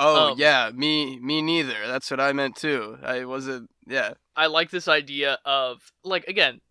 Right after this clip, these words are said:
Speaker 2: pay no attention to the man behind the curtain. If there's somebody controlling Miss Minute, it potentially, I think that could be interesting. Two other people I think it could be are Variant Loki. I think it's definitely, like, on the table.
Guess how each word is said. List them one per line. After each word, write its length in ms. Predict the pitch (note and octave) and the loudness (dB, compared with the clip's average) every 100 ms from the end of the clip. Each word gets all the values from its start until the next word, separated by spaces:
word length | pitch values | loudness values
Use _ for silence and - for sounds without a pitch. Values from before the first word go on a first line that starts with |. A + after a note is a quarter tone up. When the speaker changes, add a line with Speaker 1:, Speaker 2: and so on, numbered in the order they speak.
| - | 0
Speaker 2:
pay 120 | E3+ | 2
no 140 | D#3+ | 2
attention 340 | D3+ D#3+ - C#3+ | 0 -2 -4 -6
to 40 | |
the 80 | C#3 | -2
man 200 | C3+ C3+ | -2 -2
behind 220 | C#3 C3 | -2 -4
the 60 | C3 | -2
curtain. 280 | C#3+ B2+ | -2 0
If 140 | B2+ B2+ | -4 -2
there's 200 | C#3 - | -2 0
somebody 360 | E3 D3+ C#3+ | -2 0 -2
controlling 580 | C3+ A#2+ - D3 C3+ C3 | -4 -10 -4 -2 -2 -8
Miss 220 | B2+ - | -10 -12
Minute, 340 | C#3+ C3 B2 - | -8 -6 -6 -6
it 140 | E3+ D#3 | -6 -2
potentially, 680 | D3+ D3+ C#3 C#3+ C3+ C3 | 2 4 4 0 -4 -2
I 80 | A#2+ | -2
think 220 | C3 C3 | 0 -2
that 180 | B2+ B2 | -2 -4
could 160 | - C3+ | -6 -10
be 380 | C3+ C3 B2+ - - | -6 -6 -8 -12 -4
interesting. 760 | D#3 - D#3 - D3+ D3 D3 - _ | -4 -2 -6 2 2 2 -4 -12 _
Two 220 | - F3+ | -6 2
other 460 | D#3 D3+ D3 C#3+ - _ _ - | 4 4 2 0 -4 _ _ -2
people 260 | D3 C#3 | 0 2
I 80 | C3+ | 0
think 180 | C3 C3 | 0 -8
it 120 | C3 | -12
could 100 | B2+ | -10
be 320 | B2+ B2+ B2+ - | -8 -8 -10 -6
are 600 | B2+ B2 A#2+ A#2+ A#2+ B2 _ _ G#4 F4+ | -2 0 -2 -2 -4 -6 _ _ -20 2
Variant 400 | D3 C#3+ D3 B2+ | 4 4 2 2
Loki. 540 | C3+ C3+ C3+ C3 - _ _ | -2 -2 -6 -8 -14 _ _
I 100 | C#3 | -2
think 160 | C#3 C3+ | 0 -2
it's 140 | C3+ | -6
definitely, 480 | - B2+ C3 B2 B2+ | -4 -4 -4 -12 -10
like, 180 | B2 B2 | -10 -8
on 220 | B2+ B2+ | -8 -8
the 80 | B2+ | -6
table. 440 | - C3 D3+ E3 | -4 -4 -6 -10